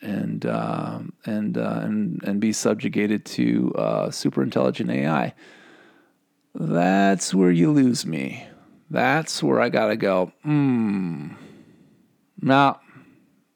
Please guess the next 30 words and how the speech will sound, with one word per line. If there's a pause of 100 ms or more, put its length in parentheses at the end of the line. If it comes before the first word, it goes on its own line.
(160)
that
does
not,
I
can't
find
that
one
anywhere
in
the
Bible."
In
fact,
well,
it's,
sorry, (260)
I (120)
actually
can
find
it
in
the
Bible. (1080)
It's
in
Revelation
chapter
thirteen,